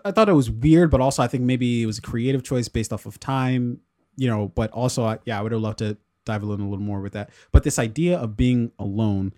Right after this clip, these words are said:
in college was something clearly, like, during that same convers-, conversation you're talking about, he displayed so much fucking emotion that was, if it's looked and it felt genuine, um,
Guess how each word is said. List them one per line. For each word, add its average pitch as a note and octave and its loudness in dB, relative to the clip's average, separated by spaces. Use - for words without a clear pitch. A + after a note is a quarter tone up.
in A2+ -2
college G#2+ -4
was D3+ -4
something D#3+ 0
clearly, C#3+ 2
like, G#2+ -4
during C#3 2
that B2+ -2
same B2+ -2
convers-, A#2+ -6
conversation A2 -4
you're F#2+ -6
talking C3+ -4
about, G#2+ -2
he F#3 2
displayed C#3 2
so - 2
much D3 2
fucking B2+ -2
emotion A2 0
that G#2 -2
was, G#2+ -2
if - -6
it's C3 -2
looked C#3 4
and A#2 -2
it A2 -2
felt - -2
genuine, G#2 -4
um, G#2+ -2